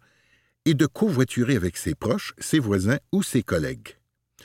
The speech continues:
Une autre idée qui vaut son pesant d'or. Acheter une voiture à plusieurs et partager les frais qui y sont rattachés. Dix. Éliminer les abonnements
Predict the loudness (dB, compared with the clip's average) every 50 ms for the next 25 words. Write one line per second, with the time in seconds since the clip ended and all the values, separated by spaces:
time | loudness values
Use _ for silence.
0 | -20 -20 -8 0 2 4 4 6 4 4 2 0 0 -2 -2 0 0 2 2 2
1 | 0 -2 -4 -8 -6 -2 -2 -2 -2 -4 -6 -8 -6 -2 -2 -2 -2 -2 -4 -4
2 | -4 -4 -6 -6 -8 -12 -16 -20 _ _ _ _ _ _ _ _ _ _ _ _
3 | _ _ _ _ _ 0 2 2 0 0 -2 -2 -2 0 0 -2 0 2 0 0
4 | 0 0 0 0 0 -2 -4 -4 -2 -2 -2 0 2 2 4 4 2 0 -2 -4
5 | -8 _ _ _ _ _ -8 -8 -4 _ 0 -2 0 _ 2 2 4 4 2 2
6 | 2 2 0 -2 -2 -2 -2 -2 -2 -6 _ -8 -6 -6 -6 -6 -6 -6 -4 -2
7 | -2 -2 -2 -2 -2 -2 -4 -4 -6 -8 -8 -8 -8 -10 -12 -16 _ _ _ _
8 | _ _ _ _ _ _ _ _ _ _ _ _ _ _ _ _ _ _ _ _
9 | _ -14 -4 0 0 2 2 0 -4 -8 -10 -12 -14 -18 _ _ _ _ _ _
10 | _ _ _ _ _ _ _ _ 2 2 4 2 2 2 2 4 4 4 2 2
11 | 0 -2 -6 -6 -6 -4 -2 -2 0 2 2 2 2 2 0 -2 -4